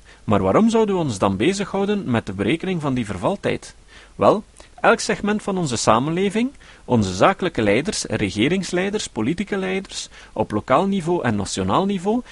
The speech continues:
streven naar een samenleving waarin alle soorten van materiële consumptie gestaag blijven groeien. Jaar na jaar na jaar, in een wereld met eindeloze hulpbronnen. Omdat dat zo centraal staat bij alles wat we doen,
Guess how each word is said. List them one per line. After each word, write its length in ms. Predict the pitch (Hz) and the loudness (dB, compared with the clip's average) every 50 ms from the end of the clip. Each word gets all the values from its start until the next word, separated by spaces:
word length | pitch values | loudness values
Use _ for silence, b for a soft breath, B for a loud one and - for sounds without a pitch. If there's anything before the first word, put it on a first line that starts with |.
| B B B | B B B
streven 640 | - - - - 113 143 170 165 208 202 190 - 131 | -14 -6 -2 0 2 2 2 2 0 -2 -2 -2 -2
naar 140 | 117 104 - | -2 -2 -2
een 80 | 110 | -2
samenleving 720 | - - 120 131 160 170 170 165 175 180 170 196 190 170 127 | 0 2 2 2 2 0 -2 -2 -2 -2 -4 -4 -4 -4 -4
waarin 260 | 110 104 98 95 92 | -2 -2 -2 -4 -4
alle 240 | - - 170 185 160 | -2 -2 -2 -2 -2
soorten 420 | - - 170 165 156 - 107 104 | -4 -2 -2 -4 -2 -2 -6 -4
van 180 | 87 95 92 95 | -2 -2 -2 0
materiële 580 | 101 135 170 - - 175 165 165 170 175 165 - | 0 0 0 0 -4 -2 -2 -2 -2 -2 -4 -6
consumptie 680 | - 143 120 - - 143 143 139 - - 185 190 202 B B B B | -8 -8 -8 -6 -8 -8 -6 -6 -6 -6 -6 -6 -6 B B B B
gestaag 480 | - - - - - - 120 139 131 127 | -10 -8 -8 -4 0 2 2 2 2 0
blijven 300 | 120 127 127 120 123 107 | -2 -2 -2 -2 -2 -2
groeien. 400 | 101 107 98 90 85 82 - - B B B B B B | -2 -2 -2 -2 -4 -6 -8 -14 B B B B B B
Jaar 320 | - 107 101 127 160 175 175 | -4 2 4 4 4 4 2
na 120 | 175 175 | 0 0
jaar 260 | 165 156 156 160 156 | 0 2 0 0 0
na 100 | 156 143 | 0 -2
jaar, 360 | 143 131 110 92 85 87 - B B B B | -2 0 0 0 0 -2 -6 B B B B
in 160 | B 104 101 98 | B -2 0 0
een 120 | 95 92 | 0 2
wereld 360 | 95 113 143 180 196 - - | 2 2 2 2 0 -2 -4
met 220 | 123 113 95 - - | -6 -8 -8 -6 -2
eindeloze 520 | - 107 120 135 131 131 131 135 120 120 | 0 0 0 0 0 -2 -2 -2 -2 -2
hulpbronnen. 580 | 107 113 107 101 98 92 92 95 92 90 87 85 - _ _ _ _ _ _ _ _ _ - _ _ _ _ _ _ B B B B B B B B B B B | -2 -2 -2 -2 -4 -6 -6 -6 -6 -8 -8 -10 -14 _ _ _ _ _ _ _ _ _ -20 _ _ _ _ _ _ B B B B B B B B B B B
Omdat 340 | - 127 127 127 131 135 - | 0 2 4 4 4 2 2
dat 220 | - 127 - - - | 2 0 -2 -2 -6
zo 220 | 127 107 135 208 | -2 2 2 2
centraal 480 | 220 - - 185 160 - - - 190 190 | 2 2 0 -2 -2 -2 -2 -2 -2 -2
staat 320 | - - - 101 101 95 | -2 -2 -2 -2 -2 -2
bij 160 | 98 107 107 - | -2 -2 0 0
alles 260 | 185 214 233 - - | 0 0 0 -2 -4
wat 200 | 208 196 - - | -6 -8 -8 -8
we 100 | - 165 | -8 -4
doen, 280 | 135 123 131 190 240 | 0 2 2 2 0